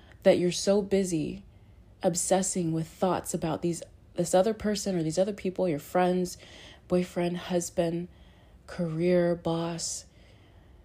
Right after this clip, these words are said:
Like, you're so consumed with the wounded person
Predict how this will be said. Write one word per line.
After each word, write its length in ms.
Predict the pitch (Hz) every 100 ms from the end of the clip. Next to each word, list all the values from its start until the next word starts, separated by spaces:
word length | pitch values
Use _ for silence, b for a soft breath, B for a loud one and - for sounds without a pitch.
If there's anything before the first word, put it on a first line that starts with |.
| b - -
Like, 160 | 175
you're 120 | 190 185
so 240 | - 208
consumed 580 | 214 214 202 214 202 180
with 180 | 170 175
the 100 | 170
wounded 420 | 165 170 190 -
person 560 | - 165 196 208 247